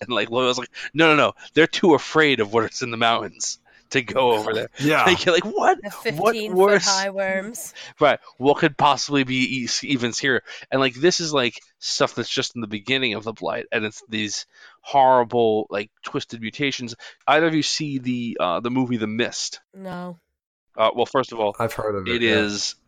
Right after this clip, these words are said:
Speaker 1: one of the best horror movies there are. It's so great. It's got, like,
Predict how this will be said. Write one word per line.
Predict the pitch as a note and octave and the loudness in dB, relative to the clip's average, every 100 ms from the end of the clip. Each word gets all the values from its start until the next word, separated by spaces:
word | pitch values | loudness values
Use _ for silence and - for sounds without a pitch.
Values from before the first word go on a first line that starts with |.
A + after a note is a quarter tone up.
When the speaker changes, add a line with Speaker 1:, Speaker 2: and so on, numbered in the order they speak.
| - | -4
Speaker 1:
one | B2 A2+ | -2 0
of | |
the | G#2 | -2
best | G2+ G#2 - - | 0 -2 -2 -6
horror | A2+ G#2+ G2 | 2 4 4
movies | G2 F#2+ F#2+ - | -2 -6 -8 -6
there | A2+ - | -6 -4
are. | A2 G#2+ | -2 -2
It's | - - | -4 -6
so | - - G2+ | -6 -2 -2
great. | G2+ G#2 G2+ G2+ | -2 -2 -2 -2
It's | G2 | -4
got, | A2 G#2+ | -6 -6
like, | G#2 - | -6 -10